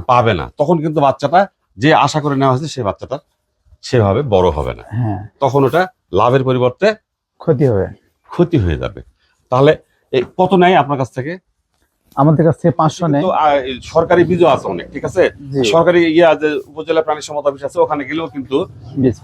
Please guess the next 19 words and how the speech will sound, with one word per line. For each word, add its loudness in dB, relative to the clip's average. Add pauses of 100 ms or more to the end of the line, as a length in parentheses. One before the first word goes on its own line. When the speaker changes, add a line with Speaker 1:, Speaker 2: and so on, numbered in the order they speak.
(120)
Speaker 1:
সুন্দর 2
বীজ -4
পাওয়া 2
যায়, 2
মাত্র 0
পঁচাত্তর -4 (140)
টাকা 0
দাম। 0 (420)
মাত্র। -2 (840)
এখন 0
কিন্তু 0
গর্ভবতী, 2
তাই -2
তো? -10
Speaker 2:
হ্যাঁ, 2
হ্যাঁ। -6 (160)
Speaker 1:
কত 0
মাসের 2
গর্ভবতী? -4